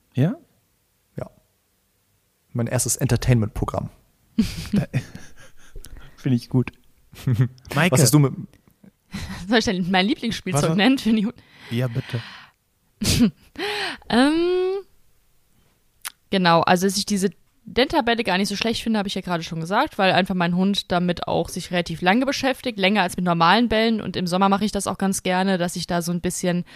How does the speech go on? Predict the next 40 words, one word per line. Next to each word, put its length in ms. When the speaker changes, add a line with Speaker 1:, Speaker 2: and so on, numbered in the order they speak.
Speaker 3:
von 180
dieser, 360
was 100
es 80
da 80
alles 240
gibt, 160
Vitaminpaste, 1040
Leberwurstpaste 840
et 100
cetera, 560
ein 80
bisschen 260
in 60
diese 240
Hohlräume 420
reinfülle 580
und 100
das 140
mal 120
kurz 360
in 360
Ge-, 260
in 100
den 320
Gefrierschrank 540
lege. 400
Und 140
dann 260
kaut 300
der 100
da 160
echt 540
dreißig, 500
vierzig, 280
fünfzig 320
Minuten 300
lang 160
drauf 260
rum. 300